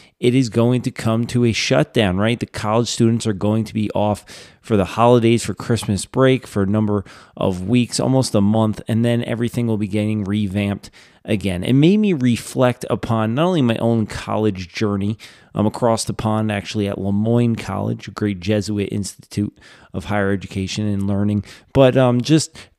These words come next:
the overall fact that there are ebbs and flows of life. There are mountain and valley moments. There are times for planting, and there are times for reaping a harvest. And right now, as you're gearing up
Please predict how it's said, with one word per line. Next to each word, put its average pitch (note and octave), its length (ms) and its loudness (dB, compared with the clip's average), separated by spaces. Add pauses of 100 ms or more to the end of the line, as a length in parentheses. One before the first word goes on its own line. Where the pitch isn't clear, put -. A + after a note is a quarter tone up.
(140)
the D3+ 180 6
overall E3+ 640 6
fact B2 640 -2
that A#2 200 2
there C3 220 0
are A2+ 300 4
ebbs C3+ 280 0
and B2+ 180 4
flows A2 340 4
of F#2 160 0
life. G2 260 0
There G2 180 4
are F#2+ 60 4
mountain A2 340 4
and G2+ 80 0
valley G2 220 0
moments. A#2 340 2
There G#2+ 200 4
are G#2+ 60 4
times B2+ 600 0 (460)
for G#2+ 260 0
planting, D#3 840 0
and A2+ 180 2
there B2+ 160 4
are A#2 60 4
times B2 380 -2
for G2+ 160 -2
reaping G#2+ 600 0
a G2 140 0
harvest. G#2 640 -4
And A2 180 -2
right D#3+ 180 2
now, C3+ 200 0
as G#2 180 2
you're A#2 120 0
gearing G#2+ 500 0
up G#2+ 280 -2